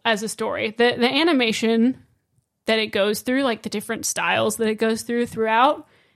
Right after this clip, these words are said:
is really, really cool. Like, it's just so stylized and so unique and so interesting. Um, and it's just about this girl,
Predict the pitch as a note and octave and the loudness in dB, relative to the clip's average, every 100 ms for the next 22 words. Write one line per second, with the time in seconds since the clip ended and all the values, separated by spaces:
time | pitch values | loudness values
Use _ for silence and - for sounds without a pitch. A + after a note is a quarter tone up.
0 | _ G#3+ G#3+ G3+ C4+ D#4 A#3+ G#3+ G3+ F#3+ | _ 0 2 2 2 4 4 2 -2 -4
1 | - F#3+ - G3+ _ - - A3 A3 - | -10 -12 -10 -12 _ -12 -8 -4 -4 -4
2 | - A#3+ A#3+ - C#4 C#4 - - A3 A3 | -10 -2 -2 0 2 2 2 0 2 2
3 | G#3+ A3 A3 G#3 - G3+ G#3 - A#3+ A#3+ | 2 2 0 -2 -4 -6 -4 -2 2 2
4 | A#3+ G#3+ G#3+ A#3 A#3 - G#3 - - - | 0 -2 -2 -2 -2 -6 -8 -8 -6 2
5 | A3+ - - A3+ A3+ A#3+ - _ _ _ | 2 2 -6 -2 0 0 -4 _ _ _
6 | _ - A3 G#3 G#3 D#3 B2+ _ _ - | _ -4 -2 0 -2 -6 -12 _ _ -4
7 | B3 A#3+ B3 B3 _ _ _ _ _ _ | 0 2 0 -2 _ _ _ _ _ _
8 | B3 - D4+ D#4 E4+ E4 E4+ A#3 - A3 | -4 -4 -6 -2 -4 -2 -6 -6 -6 -2
9 | C4+ C4 - - | 0 0 -4 -12